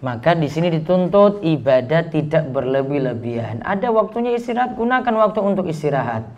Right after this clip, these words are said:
Ada waktunya kita bagi untuk hal yang lainnya, bagi dulu untuk hal yang lainnya. Hal yang sama ditegur juga oleh Nabi sallallahu alaihi wasallam pada seorang sahabat namanya Abu Darda. Namun awalnya Salman yang menegur.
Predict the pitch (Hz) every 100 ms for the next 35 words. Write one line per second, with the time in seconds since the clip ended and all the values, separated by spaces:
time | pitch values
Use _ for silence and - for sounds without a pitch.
0 | - _ - - _ - - - - -
1 | - 208 196 180 254 262 240 214 190 226
2 | 226 220 190 190 165 156 147 165 170 185
3 | 175 170 170 170 170 170 165 196 233 156
4 | 151 180 185 226 220 190 156 175 151 127
5 | 127 113 107 104 - - - - 202 233
6 | 226 240 262 240 202 190 226 214 214 240
7 | 196 190 185 202 202 160 156 160 190 185
8 | 143 139 139 135 131 127 120 113 131 190
9 | 202 202 151 135 139 165 180 170 147 131
10 | 123 123 117 113 113 110 110 - - -
11 | - - - _ _ - 170 214 214 -
12 | 180 202 233 233 214 196 233 208 151 143
13 | 131 117 107